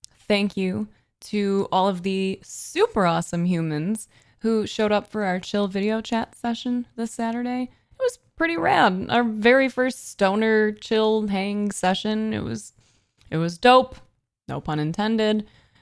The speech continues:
And it was nice just, like, hanging out with so many of you without having any kind of agenda. That's always fun, right? Just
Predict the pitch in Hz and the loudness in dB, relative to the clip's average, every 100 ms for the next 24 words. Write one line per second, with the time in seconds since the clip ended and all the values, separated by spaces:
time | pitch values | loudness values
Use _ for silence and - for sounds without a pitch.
0 | _ _ 208 208 208 202 - 247 240 320 | _ _ 0 2 2 0 -2 -2 0 0
1 | 330 - 311 294 - 285 247 - - 175 | 0 -4 -4 -4 -2 -2 -2 -8 -10 -4
2 | 214 233 196 208 240 - _ 247 262 262 | -2 0 0 2 0 -4 _ -4 -2 -2
3 | 254 - 277 269 269 277 254 269 269 269 | -6 -8 -4 -2 0 -2 -2 -2 -2 -2
4 | 214 220 101 - - 196 190 190 185 185 | 0 2 2 0 -4 -6 -2 -2 -4 -4
5 | 180 160 160 147 185 214 214 226 - - | -6 -4 -4 -4 -2 -4 -6 -10 -10 -10
6 | - - - 170 175 170 190 - | -10 -8 -4 -2 -2 -2 -4 -8